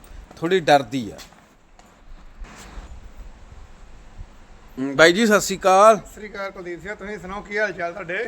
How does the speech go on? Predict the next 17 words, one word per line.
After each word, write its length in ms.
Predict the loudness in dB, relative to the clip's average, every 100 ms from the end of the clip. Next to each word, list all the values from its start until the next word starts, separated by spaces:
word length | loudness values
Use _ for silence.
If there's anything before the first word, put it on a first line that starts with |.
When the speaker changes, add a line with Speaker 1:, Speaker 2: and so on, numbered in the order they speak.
| -4
Speaker 1:
ਵਧੀਆ, 360 | 0 2 4 4
ਹੋਰ 200 | 4 0
ਸੁਣਾ 240 | 0 0
ਮੇਰਾ 220 | 0 -2
ਭਰਾ, 180 | -2 -2
ਚੜ੍ਹਦੀ 240 | 0 0 4
Speaker 2:
ਵਧੀਆ, 120 | 4
Speaker 1:
ਕਲਾ 140 | 6
ਨਾ? 160 | 4 2 -4 -10
Speaker 2:
ਵਧੀਆ, 320 | -8 -4 -4
ਠੀਕ 320 | -4 -12 -12
ਠਾਕ, 200 | -12 -12
ਵਧੀਆ। 440 | -14 -16 -14 -14 -18 -20 -20 0
Speaker 1:
ਘਰ 180 | 4 4
ਪਰਿਵਾਰ 340 | 2 2 2
ਓਕੇ 280 | 2 0
ਆ? 80 | 0